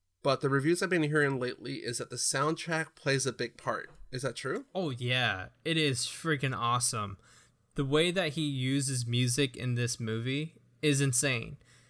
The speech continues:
Speaker 2: I mean, we had a, a glimpse of it in Scott Pilgrim versus the World.
Speaker 1: Mm-hmm.
Speaker 2: This one takes it to the next level. I mean, you already, you remember that, that first scene in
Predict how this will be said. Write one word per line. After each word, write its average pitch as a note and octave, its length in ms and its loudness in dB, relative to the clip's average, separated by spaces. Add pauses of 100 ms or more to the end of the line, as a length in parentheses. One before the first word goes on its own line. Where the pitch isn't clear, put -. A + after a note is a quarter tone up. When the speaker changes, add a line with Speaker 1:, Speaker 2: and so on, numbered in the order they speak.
(320)
Speaker 2:
I C#3 80 0
mean, D3 280 4
we D#3+ 140 4
had F#3 360 2 (420)
a, C#3 260 4
a C3 80 4
glimpse D3 400 2
of B2+ 180 2
it A#2 360 2
in A2+ 640 0
Scott - 340 0
Pilgrim C3 540 2
versus B2+ 340 0
the B2+ 100 -2
World. B2+ 500 -2
Speaker 1:
Mm-hmm. C3+ 220 0 (200)
Speaker 2:
This D#3 340 2
one C#3+ 340 0
takes C#3 260 0
it C3 120 -6
to C#3 120 0
the A#2 120 -4
next A2+ 340 -2
level. A2 420 -6 (640)
I C3 80 -2
mean, C3+ 120 4
you F3 140 8
already, F#3+ 360 2 (300)
you F3+ 360 -2
remember G3 240 0
that, D3+ 300 0
that B2 200 -2
first - 360 -2
scene D#3 420 -2
in A#2+ 680 -4